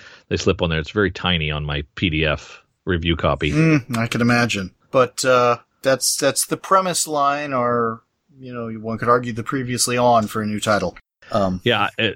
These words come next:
Speaker 1: now, has Kibblesmith, uh, been involved before?
Speaker 2: Nope.
Speaker 1: Um,
Speaker 2: He's new.
Speaker 1: it, and this, this Kano guy who's doing the art, uh, K A N O, I, I'm not familiar with his work, but he has a David Aja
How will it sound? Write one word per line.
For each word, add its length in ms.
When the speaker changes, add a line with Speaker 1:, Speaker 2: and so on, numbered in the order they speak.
Speaker 1:
now, 180
has 120
Kibblesmith, 920
uh, 300
been 320
involved 400
before? 760
Speaker 2:
Nope. 300
Speaker 1:
Um, 140
Speaker 2:
He's 320
new. 180
Speaker 1:
it, 180
and 160
this, 220
this 260
Kano 460
guy 300
who's 220
doing 300
the 160
art, 400
uh, 360
K 560
A 40
N 340
O, 240
I, 220
I'm 180
not 280
familiar 360
with 120
his 200
work, 240
but 160
he 220
has 680
a 800
David 260
Aja 760